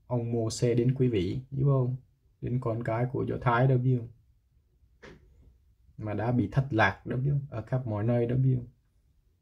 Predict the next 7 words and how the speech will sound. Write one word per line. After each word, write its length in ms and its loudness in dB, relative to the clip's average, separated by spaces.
Đó. 200 -4
Cái 180 -4
tên 260 2
của 200 -8
Chúa 180 -4
Cha 320 -2
đó. 120 -6